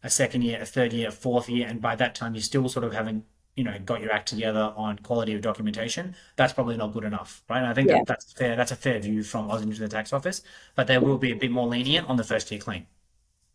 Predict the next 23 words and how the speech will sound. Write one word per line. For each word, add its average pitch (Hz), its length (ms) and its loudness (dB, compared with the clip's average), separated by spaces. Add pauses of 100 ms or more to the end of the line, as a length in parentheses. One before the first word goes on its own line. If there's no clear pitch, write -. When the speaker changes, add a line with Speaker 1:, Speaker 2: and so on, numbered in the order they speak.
(160)
Speaker 2:
Amazing. 196 500 4 (840)
Yeah, 196 140 8
that's 190 200 4
really 196 140 2
interesting. 190 640 -4 (100)
That's 190 240 0
a, 196 320 4
a - 20 -2
good 220 180 8
encouragement 196 640 0
to - 80 0
anyone 190 240 2
tuning 185 340 4
in 185 160 6
who 180 160 6
is, 180 240 8
um, 175 360 6
sort - 160 4
of - 340 4 (320)
thinking 185 400 2
about 175 300 6
it. - 180 2
Just, - 420 0